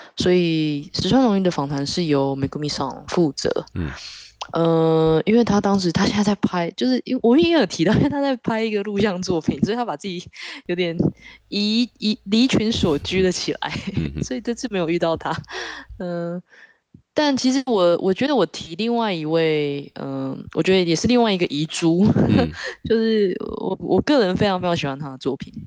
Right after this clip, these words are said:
Speaker 1: 他是根间智子小姐，
Speaker 2: 嗯，嗯，嗯。
Speaker 1: 嗯，Sado-，Sadako Nema，呃，Nema Sadakoさん，呃，他的作品很有趣，就是说完全，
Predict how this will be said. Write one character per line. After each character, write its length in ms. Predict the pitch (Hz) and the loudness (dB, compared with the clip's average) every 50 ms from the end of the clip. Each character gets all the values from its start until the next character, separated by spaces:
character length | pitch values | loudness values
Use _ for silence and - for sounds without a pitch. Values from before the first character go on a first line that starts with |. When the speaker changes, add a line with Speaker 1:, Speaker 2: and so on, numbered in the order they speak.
| - _ _ - - - - - _ - - | -18 _ _ -20 -20 -20 -20 -20 _ -4 -4
Speaker 1:
他 160 | - 175 175 | -2 -2 -2
是 400 | 175 175 185 185 180 170 165 156 151 | -4 -2 -2 -2 0 -2 -2 -4 -2
根 160 | - 190 196 196 | -2 -2 0 0
间 200 | 202 190 190 190 | 0 0 0 0
智 160 | - 190 175 | -2 -4 -4
子 160 | 156 - 120 | -4 -4 -4
小 220 | 131 - - - | -4 -4 -6 -8
姐， 240 | - - - - - - - - - | -8 -6 -6 -6 -4 -2 -4 -4 -4
Speaker 2:
嗯， 100 | - 156 | -4 -4
嗯， 260 | 151 147 147 143 143 | -2 -2 -4 -4 -4
嗯。 220 | 139 - 139 139 135 | -4 -4 -6 -6 -8
Speaker 1:
嗯， 40 | 139 - - - - - - _ _ - - - - - _ _ _ _ _ _ _ _ _ - | -12 -16 -20 -20 -20 -20 -20 _ _ -20 -20 -20 -20 -20 _ _ _ _ _ _ _ _ _ -16
Sado-，Sadako 1400 | - - - - - 185 180 - 180 170 170 175 _ - - - - 170 - - 175 - - 170 156 151 147 139 139 | -12 -10 -6 -2 -2 -2 0 2 2 2 2 0 _ -8 -6 -2 -2 0 0 -2 -2 0 0 2 2 2 2 0 -2
Nema， 480 | 135 143 143 143 139 135 131 131 127 - - - - - - _ _ | -2 -2 -2 -2 -2 -4 -6 -6 -8 -10 -14 -20 -20 -20 -20 _ _
呃， 120 | - 165 165 | -2 0 2
Nema 320 | 170 180 185 185 190 196 | 2 2 2 2 2 0
Sadako 440 | 185 - 151 143 147 - - - - | 0 -2 -4 -4 -6 -6 -6 -2 0
さ 160 | - - 151 | 0 0 0
ん， 100 | 147 - 170 170 - - | -2 -8 -14 -16 -12 -10
呃， 180 | 156 160 - - - - | -8 -8 -8 -8 -8 -6
他 220 | - 233 240 240 | -2 0 0 0
的 300 | 233 - 208 185 175 160 | 2 2 2 2 2 0
作 320 | 160 - - - 208 196 | -2 -4 -2 0 2 2
品 400 | 180 - - 156 117 98 - - - - - - - - - - - - | 2 0 -2 -4 -4 -4 -8 -12 -14 -16 -16 -16 -14 -14 -14 -16 -8 -2
很 100 | - 240 | 2 4
有 140 | 302 320 233 | 4 4 4
趣， 240 | 180 - - 240 214 | 2 0 0 0 2
就 100 | 208 208 | 4 4
是 60 | 202 | 4
说 240 | 190 - 190 180 175 | 4 4 2 2 2
完 320 | 160 165 156 143 151 180 | 2 0 0 0 -2 -2
全， 500 | 196 - - 180 147 139 135 139 139 147 | -2 0 0 0 0 -2 -6 -8 -10 -14